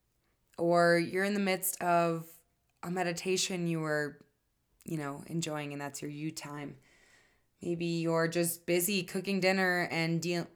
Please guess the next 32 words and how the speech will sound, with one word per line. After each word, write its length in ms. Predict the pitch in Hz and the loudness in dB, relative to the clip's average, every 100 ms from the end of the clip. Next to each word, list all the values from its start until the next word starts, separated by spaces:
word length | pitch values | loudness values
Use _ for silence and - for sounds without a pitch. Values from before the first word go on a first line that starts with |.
| - | -6
signing 400 | - 180 185 185 | -2 0 0 -2
permission 460 | 190 190 190 202 | 0 2 4 2
slips 400 | 180 180 170 170 | 2 4 2 2
and 240 | 170 165 165 | 0 0 0
getting 340 | 175 175 175 | -2 -2 -4
things 260 | 175 185 175 | -4 -2 0
ready 200 | 170 170 | 0 -2
for 240 | 180 180 | -6 -4
school 340 | 170 - 208 202 | -2 0 -2 -2
tomorrow 380 | 202 185 170 | -2 0 0
for 100 | 170 | -2
the 80 | 175 | -6
kids. 400 | 170 208 190 165 | -6 -4 -4 -2
And 160 | 160 160 | -4 -2
so 280 | 165 156 151 - - - - - - | -2 -2 -6 -16 -20 -20 -20 -20 2
that's 240 | 202 214 | 2 2
where 120 | 180 | -2
your 120 | 151 139 | -2 -4
attention 440 | 139 135 - 139 | -6 -8 -8 -10
is. 320 | - - - - _ _ _ _ _ _ _ _ | -8 -6 -8 -10 _ _ _ _ _ _ _ _
But 200 | - 170 | -4 -2
no 80 | 165 | 0
matter 280 | 202 247 247 | 4 4 2
the 80 | 220 | -2
case, 380 | - 156 143 - | -4 -4 -2 -4
if 240 | 165 - - | -6 -8 -12
you 260 | 185 240 | -4 0
are 220 | 277 254 - | 2 0 -2
unable 1300 | 175 196 226 247 247 - _ _ _ 196 226 185 160 | 0 2 2 2 -2 -10 _ _ _ -4 0 0 0
to 160 | - 165 | -4 -6
be 140 | 170 | -6
present 720 | 165 170 170 143 127 170 - | -6 -4 -4 -4 -8 -10 -12